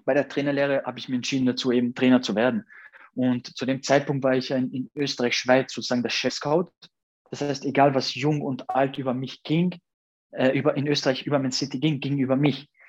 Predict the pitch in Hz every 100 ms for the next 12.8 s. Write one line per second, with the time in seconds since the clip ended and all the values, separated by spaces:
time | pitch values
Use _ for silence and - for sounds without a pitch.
0 | - - - - - 135 131 - 131 143
1 | 143 139 135 143 135 - 147 143 127 -
2 | 131 131 131 - 143 139 131 135 139 -
3 | 135 131 131 127 123 127 135 131 127 -
4 | 127 147 151 139 127 123 117 123 - 127
5 | 123 - _ _ _ _ _ - 131 135
6 | 147 160 160 139 - - _ 123 165 139
7 | 127 127 147 139 127 127 - 139 120 120
8 | 113 120 123 120 117 - 120 143 135 113
9 | - 117 131 127 127 - _ _ - 135
10 | 127 - 147 127 123 120 131 - 143 135
11 | 139 135 123 - 135 139 - - 131 147
12 | 156 - _ _ - - 135 139